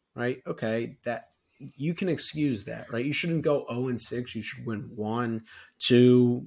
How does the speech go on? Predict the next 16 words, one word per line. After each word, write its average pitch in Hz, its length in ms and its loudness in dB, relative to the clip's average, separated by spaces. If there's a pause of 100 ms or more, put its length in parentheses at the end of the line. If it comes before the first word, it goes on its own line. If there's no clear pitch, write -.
You 113 200 -2
shouldn't 120 440 -2
be 117 140 -4
sitting 117 320 -4
at 107 160 -10
oh 113 160 -4
and 107 120 -8
six, 139 320 -6
but 123 200 -2 (800)
there 165 160 6
are 151 140 8
worse 139 300 4
programs 120 680 0
to 110 100 -6
lose 110 380 0
to. - 280 -14